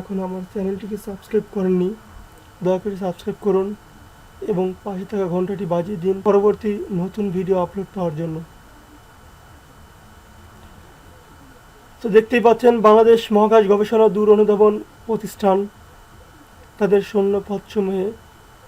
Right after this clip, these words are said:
বিভিন্ন ক্যাটাগরিতে জনবল নিয়োগ বিজ্ঞপ্তি প্রকাশ করেছে। স্পেস দশটি পদে মোট তেরো জনকে নিয়োগ দেবে। পদগুলোতে নারী পুরুষ উভয়ই আবেদন করতে পারবেন।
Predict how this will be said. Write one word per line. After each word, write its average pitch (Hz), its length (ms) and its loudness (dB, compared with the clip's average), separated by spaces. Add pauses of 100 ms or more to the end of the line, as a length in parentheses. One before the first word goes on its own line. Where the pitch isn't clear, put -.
(720)
বিভিন্ন 185 240 -2 (140)
ক্যাটাগরিতে 202 460 -6 (100)
জনবল 180 280 -4 (100)
নিয়োগ 180 180 -4 (880)
বিজ্ঞপ্তি 185 440 -10
প্রকাশ 196 340 -8
করেছে। 202 300 -2 (1700)
স্পেস 240 440 4 (840)
দশটি 196 520 0 (140)
পদে 202 280 4 (140)
মোট 196 180 2 (580)
তেরো 196 260 2
জনকে 202 300 4 (280)
নিয়োগ 190 220 4 (100)
দেবে। 180 200 -2 (800)
পদগুলোতে 202 540 -2
নারী 180 220 -4
পুরুষ 190 240 -8
উভয়ই 180 260 -4
আবেদন 175 280 -10
করতে 196 260 -16
পারবেন। 160 300 -10